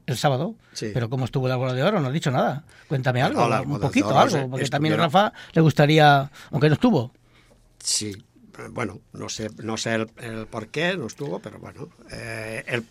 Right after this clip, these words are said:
Speaker 2: él estuvo muy bien, muy bien, la gente quedó muy contenta,
Speaker 1: Ujú.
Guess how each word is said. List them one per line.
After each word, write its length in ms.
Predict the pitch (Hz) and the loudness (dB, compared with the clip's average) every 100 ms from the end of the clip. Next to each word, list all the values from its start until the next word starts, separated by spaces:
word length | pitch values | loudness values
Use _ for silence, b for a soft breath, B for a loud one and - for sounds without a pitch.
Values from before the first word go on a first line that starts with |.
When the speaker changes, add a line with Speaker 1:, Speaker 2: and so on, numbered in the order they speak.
| - | -10
Speaker 2:
él 260 | 123 113 | -6 -6
estuvo 1040 | 107 - 123 110 143 156 135 117 107 107 110 | -6 -6 -6 -4 -2 0 -2 -2 -4 -8 -8
muy 220 | 113 135 | -2 -2
bien, 320 | 135 147 233 | -2 -10 -10
muy 220 | 104 104 92 | -8 -10 -10
bien, 240 | 107 156 | -10 -10
la 80 | 147 | -12
gente 260 | - 98 | -16 -18
quedó 240 | 107 107 113 | -12 -8 -8
muy 140 | 113 | -8
contenta, 560 | 117 117 147 143 175 233 - | -10 -6 -6 -2 -2 -2 -2
Speaker 1:
Ujú. 180 | 175 131 | -2 0